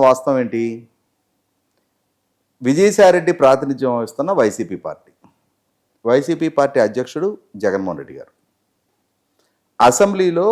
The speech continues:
వైసీపీ పక్ష నాయకుడు జగన్మోహన్ రెడ్డి గారు, కౌన్సిల్లో వైసీపీ పక్ష నాయకుడు లేళ్ల అప్పిరెడ్డి గారు, రాజ్యసభలో వైసీపీ పక్ష నాయకుడు విజయసాయిరెడ్డి గారు, లోక్సభలో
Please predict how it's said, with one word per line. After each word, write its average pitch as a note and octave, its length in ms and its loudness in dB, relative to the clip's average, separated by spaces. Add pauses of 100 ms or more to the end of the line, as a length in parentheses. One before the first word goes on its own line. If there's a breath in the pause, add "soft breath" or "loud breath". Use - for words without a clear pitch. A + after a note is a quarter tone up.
(300)
వైసీపీ E3+ 420 2 (100)
పక్ష C#3 160 -4 (140)
నాయకుడు C3+ 360 -2
జగన్మోహన్ G#2 340 -2
రెడ్డి D2 200 -18
గారు, C#2+ 140 -18 (1900)
కౌన్సిల్లో F3+ 600 4 (440)
వైసీపీ E3+ 400 0 (100)
పక్ష - 160 -6 (120)
నాయకుడు B2+ 400 -4
లేళ్ల G#2+ 240 0
అప్పిరెడ్డి E2 360 -10
గారు, C#2+ 140 -18 (2250)
రాజ్యసభలో D#3+ 680 2 (340)
వైసీపీ C#3 460 0
పక్ష C3 180 -6 (100)
నాయకుడు B2+ 320 -8
విజయసాయిరెడ్డి F#2+ 580 -6
గారు, - 140 -20 (1500)
లోక్సభలో F3 580 4